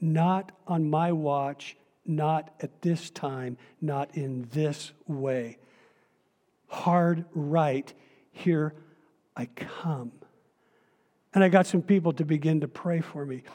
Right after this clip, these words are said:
And as I began to pray for, as they began to pray for me, I, I just felt that, man, all of a sudden, man, I was girded up with gall.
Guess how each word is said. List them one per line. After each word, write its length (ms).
And 100
as 100
I 80
began 360
to 80
pray 320
for, 160
as 100
they 100
began 280
to 80
pray 340
for 160
me, 180
I, 140
I 60
just 200
felt 460
that, 100
man, 200
all 80
of 60
a 40
sudden, 380
man, 200
I 100
was 140
girded 360
up 180
with 240
gall. 520